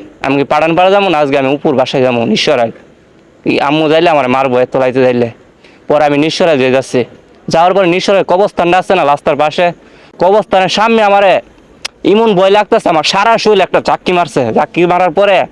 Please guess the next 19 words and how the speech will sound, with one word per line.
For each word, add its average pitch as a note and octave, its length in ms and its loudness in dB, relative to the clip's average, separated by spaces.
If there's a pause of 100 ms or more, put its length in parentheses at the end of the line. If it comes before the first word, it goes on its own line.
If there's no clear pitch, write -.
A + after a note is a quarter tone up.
(320)
আমি D#3 200 -2
সোজা G#3 380 2
আটতাছি, F3 540 0 (320)
আটন D#3+ 300 0
কি F3+ 180 0
আমার D#3 200 0
ভয় D#3 300 0
লাগতেছে, F#3+ 380 0
ভয় D#3+ 140 0
লাগতেছে, E3+ 260 0
আমার D3 200 0
মনে F3+ 260 0
হইতাছে A3 280 2
কে F3 140 0
যেন F3+ 120 2
আমার F3+ 120 2
আক্রমণ G#3+ 440 0
করবে D#3 180 0
আজকে। C3 300 0